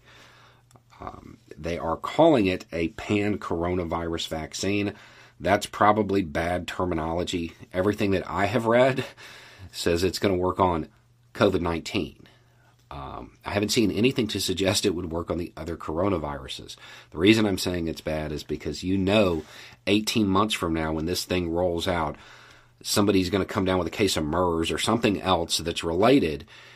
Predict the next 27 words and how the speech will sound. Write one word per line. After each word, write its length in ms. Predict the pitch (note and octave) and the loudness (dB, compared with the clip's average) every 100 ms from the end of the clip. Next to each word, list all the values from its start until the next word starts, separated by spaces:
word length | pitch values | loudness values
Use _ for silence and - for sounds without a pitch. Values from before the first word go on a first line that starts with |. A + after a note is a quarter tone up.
| - _ - | -20 _ -4
and, 520 | F#2 F2+ F2+ F2 D#2 - - - - | -2 0 0 -2 -6 -12 -18 -16 -8
um, 400 | D#2+ D#2 C2+ - - _ _ _ | -6 -6 -8 -16 -20 _ _ _
you 100 | E2 | -8
know, 260 | D#2 C#2+ C2 - | -6 -8 -12 -10
it 200 | F2 F2 | -8 -8
will 200 | E2 E2 | -6 -6
just 260 | E2 D#2 - | -6 -6 -4
fuel 500 | - F2+ E2+ D#2+ D#2 | 0 0 0 -2 -4
conspiracy 560 | - E2 - D2 - - | -6 -4 -4 -6 -8 -14
theories. 420 | - - - - _ - | -18 -18 -16 -16 _ -20
They'll 220 | C2+ C2+ | -16 -12
sit 160 | - | -10
there 100 | D2+ | -8
and 80 | D2 | -6
say, 100 | E2+ | -2
"Look, 260 | F#2 D3+ C3+ | 2 2 2
it 60 | |
doesn't 280 | A2+ A2 G#2+ | 2 2 0
work." 340 | F2+ - - - _ - - - - - - - | -2 -6 -14 -20 _ -20 -20 -20 -20 -20 -20 -20
Um, 400 | - C2+ - - - - _ _ _ _ _ _ _ _ - | -14 -12 -12 -14 -20 -20 _ _ _ _ _ _ _ _ -2
so 540 | - G#2 G2 F2+ - _ _ | 4 6 6 2 -4 _ _
we 220 | G2+ A#2+ | 2 2
have 260 | G#2 C3 C3 | 4 2 2
this 160 | A#2 - | 0 0
on 200 | G#2 G2 | 0 2
the 60 | |
horizon, 600 | F2 E2+ F2 E2 F2+ D#2+ | 0 0 -2 -2 -2 -4